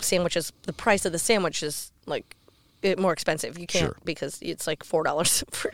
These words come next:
Speaker 1: two slices of
Speaker 2: Right,
Speaker 1: bread.
Speaker 2: right.
Speaker 1: <laughs>
Speaker 2: Right,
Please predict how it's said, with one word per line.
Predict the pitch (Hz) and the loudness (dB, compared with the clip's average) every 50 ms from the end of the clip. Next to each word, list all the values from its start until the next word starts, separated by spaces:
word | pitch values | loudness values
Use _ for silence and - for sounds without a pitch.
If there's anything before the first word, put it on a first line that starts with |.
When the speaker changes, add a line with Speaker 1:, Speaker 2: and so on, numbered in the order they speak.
| - - | -2 -2
Speaker 1:
two | - - - 285 | -2 -2 -2 -2
slices | - - - 494 480 453 - - - 381 - - - | -2 -4 -4 -2 -4 -2 -2 -4 -4 -6 -8 -8 -6
of | - 143 147 | -4 -2 -2
Speaker 2:
Right, | 156 - - - - - - | 0 -2 -2 -4 -6 -4 0
Speaker 1:
bread. | 78 87 85 78 - - - - - - | 2 4 4 4 2 -2 -8 -12 -10 -6
Speaker 2:
right. | - 156 135 127 - - - - | -2 -2 -2 -2 -2 -6 -8 -12
Speaker 1:
<laughs> | _ _ - - _ | _ _ -20 -10 _
Speaker 2:
Right, | - 87 78 - | 2 2 2 2